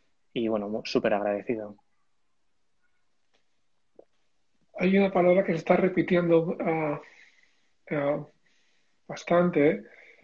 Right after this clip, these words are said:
Speaker 2: ah, refiriendo, explicando tanto tu trabajo como, como tu persona, creo yo,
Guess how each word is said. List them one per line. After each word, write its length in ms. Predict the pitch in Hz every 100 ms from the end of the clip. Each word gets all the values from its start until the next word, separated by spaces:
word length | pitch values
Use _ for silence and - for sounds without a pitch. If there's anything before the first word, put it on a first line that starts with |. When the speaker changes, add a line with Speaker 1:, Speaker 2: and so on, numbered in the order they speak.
| _ -
Speaker 2:
ah, 460 | 156 151 147 143 143
refiriendo, 1200 | 147 - 170 160 165 160 160 156 156 156 170 - _ _ _ _ _ -
explicando 800 | 220 - 160 156 180 180 170
tanto 680 | 165 170 165 170 160 160 151 -
tu 200 | 170 156
trabajo 540 | 160 143 180 - 190
como, 500 | - 170 160 151 147
como 260 | - 151 147
tu 120 | -
persona, 600 | 151 - - 180 175 165
creo 220 | 165 156
yo, 300 | 143 170 247